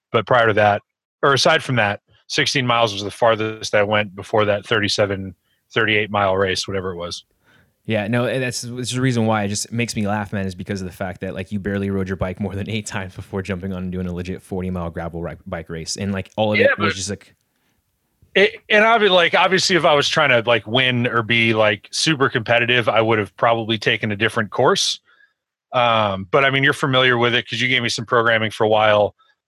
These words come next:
Speaker 1: And I, you know, I have an affinity for coming up with stupid shit on my own to do that g-,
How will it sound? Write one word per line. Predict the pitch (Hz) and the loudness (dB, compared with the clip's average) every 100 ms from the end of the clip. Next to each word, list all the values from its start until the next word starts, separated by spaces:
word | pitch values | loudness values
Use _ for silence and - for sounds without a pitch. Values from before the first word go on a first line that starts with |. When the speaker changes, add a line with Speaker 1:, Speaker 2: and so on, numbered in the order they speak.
| _ - | _ -4
Speaker 1:
And | 113 | 0
I, | 113 123 - | 2 0 -6
you | 117 | -2
know, | 110 | 2
I | 104 | 4
have | 110 | 2
an | 107 | 0
affinity | 104 - 127 117 113 | -2 -2 0 0 -2
for | - | -2
coming | - 110 107 | -2 -2 0
up | 104 - | -4 -4
with | 98 | -6
stupid | - 123 107 101 | -2 -2 0 0
shit | 123 | 2
on | 110 | 4
my | 107 107 | 4 4
own | 131 135 135 | 6 4 2
to | 127 | 0
do | 127 131 131 | 2 2 2
that | 110 110 | 0 -2
g-, | - | -6